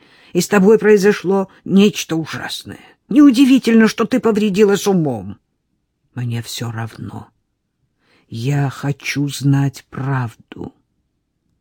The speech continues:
У Руби лязгнули зубы. Она никогда не страдала избытком милосердия, навидалась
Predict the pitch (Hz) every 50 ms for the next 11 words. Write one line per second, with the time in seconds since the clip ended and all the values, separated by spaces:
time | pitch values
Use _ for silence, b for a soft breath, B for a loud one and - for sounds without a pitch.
0 | _ _ _ _ 156 170 165 175 180 170 156 156 165 160 160 160 156 139 135 135
1 | 156 151 143 139 143 147 139 127 131 127 113 107 113 101 - _ _ _ _ _
2 | b b b b b b b b b b b b b b _ 175 190 196 202 220
3 | 269 285 - - 262 247 - 175 156 175 165 147 147 156 151 - - - 160 160
4 | 151 165 165 156 151 151 147 143 135 - _ _ _ _ _ _ 147 165 165 156
5 | 156 175 185 - - - 160 160 151 151 156 165 160 - - - 302 302 - _
6 | - - 117 101 107 113 - _ _ _ _ _ _ _ _ _ _ _ _ _
7 | _ 302 285 220 175 170 156 165 175 175 165 156 156 147 - - -